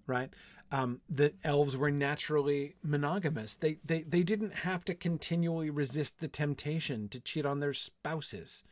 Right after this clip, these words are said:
They just, they didn't. Um, that's not how they're wired. That's not how they work. They, so in that sense, they are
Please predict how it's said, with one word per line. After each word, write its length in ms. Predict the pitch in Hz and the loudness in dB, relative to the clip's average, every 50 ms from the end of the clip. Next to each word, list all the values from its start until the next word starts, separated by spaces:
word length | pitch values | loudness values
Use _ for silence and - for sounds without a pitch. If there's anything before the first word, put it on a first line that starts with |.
| - - - - - - - - - - _ | -20 -20 -20 -20 -20 -20 -20 -20 -20 -16 _
They 160 | - 156 160 147 | -2 0 0 2
just, 280 | 135 156 147 - - _ | 2 2 0 0 -2 _
they 200 | 156 139 156 156 | -2 0 2 2
didn't. 540 | 147 143 190 208 - - - - - - - - - - - - - - - | 4 4 2 2 2 -2 -10 -12 -12 -12 -14 -14 -18 -20 -20 -20 -14 -6 -2
Um, 340 | 139 135 127 127 127 - - - | -2 0 0 -2 -4 -8 -10 -8
that's 380 | 135 - 151 147 143 - - | -2 -2 0 0 -2 0 0
not 320 | 165 160 151 147 143 - - | 2 2 2 0 -2 -4 -4
how 400 | - 151 151 151 147 147 139 - - _ _ _ 147 | 0 2 4 4 4 4 2 0 -4 _ _ _ 2
they're 240 | 156 147 151 151 | 2 4 4 4
wired. 680 | 143 139 127 139 151 180 170 202 190 - - - - - - - - | 4 2 0 -2 0 0 -2 -2 -4 -8 -10 -14 -16 -18 -18 -10 -6
That's 240 | 143 139 - - 156 | -6 -4 -2 -2 -2
not 220 | 147 135 135 120 | -2 -2 -2 -4
how 160 | - 139 143 | -4 -4 -2
they 160 | 135 139 139 | 0 0 0
work. 340 | 127 139 165 165 139 - - | 0 2 0 0 0 -2 -2
They, 220 | - 135 131 143 - - | 0 2 2 2 0 -4
so 220 | - - 160 156 | 0 4 4 6
in 200 | 160 170 165 170 | 6 6 6 6
that 240 | 165 160 175 170 - | 6 4 2 2 0
sense, 480 | - - 202 226 262 254 - - - - - - - - - - - - - - - | 2 4 4 2 2 0 -4 -6 -8 -10 -14 -20 -20 -20 -20 -20 -20 -20 -20 -18 -4
they 220 | 127 143 156 156 156 | 2 6 8 8 10
are 380 | 147 147 147 143 143 131 120 | 12 12 10 10 8 6 2